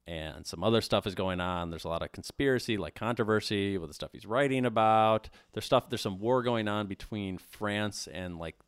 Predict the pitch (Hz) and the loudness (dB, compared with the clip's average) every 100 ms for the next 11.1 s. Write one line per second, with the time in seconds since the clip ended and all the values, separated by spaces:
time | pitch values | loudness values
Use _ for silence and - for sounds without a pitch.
0 | - 80 73 _ _ _ - 98 95 101 | -10 -8 -8 _ _ _ -14 -4 -2 0
1 | 107 - 101 104 101 92 98 95 95 95 | -2 -4 -4 0 0 -2 -2 -2 -2 -4
2 | - _ _ - 117 78 67 - 120 120 | -10 _ _ -4 -4 -4 -10 -4 -2 -2
3 | 104 147 - 123 107 104 - - _ _ | -2 -2 0 0 0 -2 -8 -20 _ _
4 | _ _ _ _ _ _ - - 123 131 | _ _ _ _ _ _ -16 -4 2 2
5 | - - 120 120 110 98 - 110 104 104 | 0 0 2 2 0 -4 0 2 2 0
6 | 87 82 85 98 - 104 82 - 120 110 | -4 -4 -4 -6 -4 -6 -8 -10 -4 -4
7 | 101 85 85 - - - _ _ _ _ | -4 -8 -10 -12 -18 -20 _ _ _ _
8 | _ _ - 107 101 95 92 87 85 _ | _ _ -6 -4 -2 -4 -6 -8 -12 _
9 | 92 85 76 - _ _ 131 156 160 139 | -8 -6 -6 -10 _ _ -4 -2 0 0
10 | 131 - - 131 135 - 135 - 147 151 | 0 -4 -2 2 2 0 -2 2 4 4